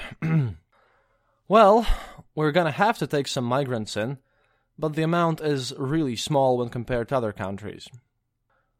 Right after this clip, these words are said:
We're probably going to handle it terribly here, seeing as our government has been collapsed for about a week or so now, by the recording of this show, and they're promising that a new coalition and the new government will be up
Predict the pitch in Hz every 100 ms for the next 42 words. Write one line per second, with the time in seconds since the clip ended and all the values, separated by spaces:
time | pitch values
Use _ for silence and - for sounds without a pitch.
0 | _ _ - 180 175 240 233 185 170 151
1 | 160 143 110 170 165 143 139 180 185 107
2 | 104 98 107 85 - - _ - _ -
3 | - 160 143 131 139 147 160 156 147 147
4 | - 147 139 139 131 139 147 160 - 123
5 | 104 104 104 120 131 113 98 - 101 101
6 | 98 113 - - _ _ - 123 123 117
7 | 127 120 120 113 113 - 131 123 120 -
8 | _ _ 151 156 165 151 131 - 165 160
9 | 165 143 127 123 175 180 - 156 160 165
10 | - 156 131 120 139 135 127 131 127 123
11 | - 123 120 117 120